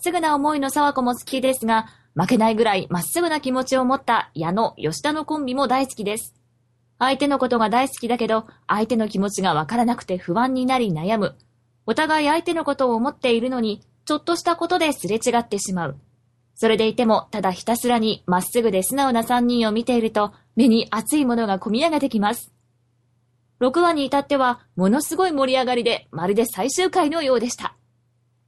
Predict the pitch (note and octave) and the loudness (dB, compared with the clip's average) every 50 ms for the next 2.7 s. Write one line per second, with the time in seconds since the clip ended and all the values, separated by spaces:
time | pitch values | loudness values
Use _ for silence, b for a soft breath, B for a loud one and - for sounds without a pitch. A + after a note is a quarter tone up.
0 | _ _ _ - A3 - A#3 G3+ - - - - G#3+ G#3 G3 - G3+ F3+ F#3 - | _ _ _ -6 -2 0 0 0 0 -4 -6 -4 -4 -4 -4 -6 -6 -6 -4 -4
1 | G3+ G3 G#3+ A#3+ C4+ C4+ - A3+ G#3+ A3 B3 C#4 C4+ A#3+ A3+ G3+ - - _ _ | -2 -2 0 0 -2 0 2 2 2 4 4 2 2 2 2 0 -2 -6 _ _
2 | _ _ - A#3 D4 D#4 D4 A3+ F3 F3+ F3+ - - - | _ _ -2 0 0 0 2 2 2 0 0 -6 -20 -20